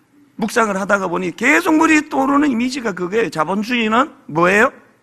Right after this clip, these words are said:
어떻게 하면은 내가 오천 명 분을 내가 혼자 가질 수 있을까? 그 오천 명 분을 끌어모으는 인생이 있고, 오천 명을 먹이는 인생이 있고. 결론을 맺으려고 하는데요.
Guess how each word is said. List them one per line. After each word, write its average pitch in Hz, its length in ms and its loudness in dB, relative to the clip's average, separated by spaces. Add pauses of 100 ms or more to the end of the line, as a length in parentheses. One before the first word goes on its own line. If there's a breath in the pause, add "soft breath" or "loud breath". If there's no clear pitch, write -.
(640)
어떻게 - 260 -8
하면은 311 300 4
내가 247 180 4
오천 262 420 4
명 240 160 4
분을 196 240 0
내가 185 120 6
혼자 233 240 0
가질 165 260 2
수 - 120 -8
있을까? 139 400 -6 (600)
그 - 100 -8
오천 262 460 2
명 226 180 2
분을 202 280 0
끌어모으는 240 680 2
인생이 165 400 0
있고, 139 540 2 (260 loud breath)
오천 226 460 -2
명을 185 320 0
먹이는 254 500 4
인생이 131 460 0
있고. 113 500 -6 (1900)
결론을 196 640 2 (200 soft breath)
맺으려고 160 480 0
하는데요. 147 580 0